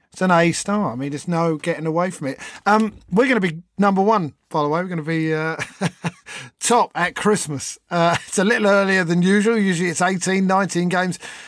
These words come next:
Now it's fourteen, but we are top at Christmas. They cannot take away from that. So we thought, as we're doing songs, let's choose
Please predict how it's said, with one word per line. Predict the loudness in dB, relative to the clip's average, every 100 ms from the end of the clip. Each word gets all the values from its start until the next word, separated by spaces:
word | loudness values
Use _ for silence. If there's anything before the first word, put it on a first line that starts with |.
| -10 0
Now | 2 2
it's | 0
fourteen, | -2 0 0 -2 -4 -2
but | -2
we | -2
are | -2
top | 0 -2
at | -2
Christmas. | -2 -2 -2 -2
They | 0
cannot | 0 0 2 2 0
take | 0 0 0
away | 0 2 0
from | 0 -2
that. | 0 0 -2 -14 -6
So | 0
we | 2 2
thought, | 2 0 0 -8 -20 -20 -18 -4
as | -2 0
we're |
doing | 0 2 0
songs, | 0 2 0 -2 -4
let's | -2 -2
choose | 0 2 2 0 -2